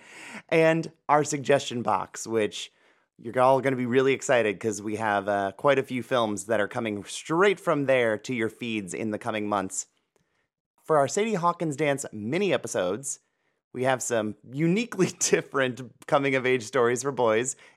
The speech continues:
in Rushmore and The Karate Kid. And I have some strong feelings about The Karate Kid, having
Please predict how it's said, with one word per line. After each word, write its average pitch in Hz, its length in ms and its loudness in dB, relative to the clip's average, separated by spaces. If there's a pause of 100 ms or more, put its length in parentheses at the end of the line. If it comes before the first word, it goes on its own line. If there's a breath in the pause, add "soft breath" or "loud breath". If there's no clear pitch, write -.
in 131 340 -2
Rushmore 180 720 2 (320 soft breath)
and 147 400 0
The 131 100 4
Karate 107 540 0
Kid. 127 380 -4 (380 soft breath)
And 123 240 0
I 151 140 4
have 127 180 2 (160)
some 175 180 -6
strong 339 400 4
feelings 196 360 4
about 139 200 2
The 127 60 -4
Karate 123 380 4
Kid, 113 420 -2
having 127 440 0